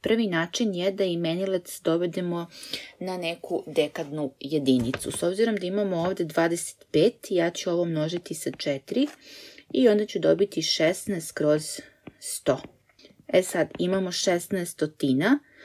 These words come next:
to u obliku razlomka možemo zapisati kao nula zarez šesnaest. Dakle, sto, ovde moramo da imamo dve decimale, dakle, šesnaest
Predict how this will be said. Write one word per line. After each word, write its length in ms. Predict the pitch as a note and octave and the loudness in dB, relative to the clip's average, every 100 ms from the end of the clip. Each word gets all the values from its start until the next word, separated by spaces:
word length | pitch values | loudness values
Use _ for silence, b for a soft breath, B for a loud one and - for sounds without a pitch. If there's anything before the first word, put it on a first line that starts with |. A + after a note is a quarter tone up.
| B B | B B
to 240 | - F#3 - | 6 6 6
u 180 | F3+ F3 | 4 4
obliku 400 | D#3+ F#3 G3 E3+ | 6 4 2 0
razlomka 500 | D3+ D3+ F#3 G3 F3 | 0 0 -2 -4 -4
možemo 460 | D#3+ D3+ F3+ E3+ | -2 -2 -2 -4
zapisati 680 | D3+ C#3+ - C3+ - F#3+ F#3 - | -4 -4 -4 -2 -2 -2 -4 -2
kao 340 | C#3+ D3 D#3+ | 0 0 0
nula 540 | D3+ C#3 D3 D#3+ D#3+ | -2 0 0 0 -2
zarez 520 | D3+ C3+ B2+ C3 C#3 C#3+ - - - _ _ _ | -4 -4 -4 -2 -2 -4 -12 -16 -20 _ _ _
šesnaest. 800 | - - - A#2+ - - - - - B B B | -8 -2 0 0 -2 -6 -6 -8 -14 B B B
Dakle, 480 | - - - G#3 G#3+ | -6 -6 0 2 2
sto, 540 | - - - E3 E3 B3 - b b _ | 0 -10 0 6 6 6 0 b b _
ovde 300 | - D3+ D3+ | 6 6 6
moramo 400 | D#3 D3 C#3+ D3 | 2 4 4 2
da 100 | C#3+ | 2
imamo 340 | C#3 D3 D3+ C#3 | 2 4 2 0
dve 260 | C3 C#3 | 4 6
decimale, 720 | C#3 C#3 - - C#3 B2 - - | 6 2 0 -2 0 0 -2 -4
dakle, 400 | - - G3 G#3+ B B B B | -6 2 4 4 B B B B
šesnaest 680 | - C#3+ - C3+ - - | 0 0 2 -4 -4 -10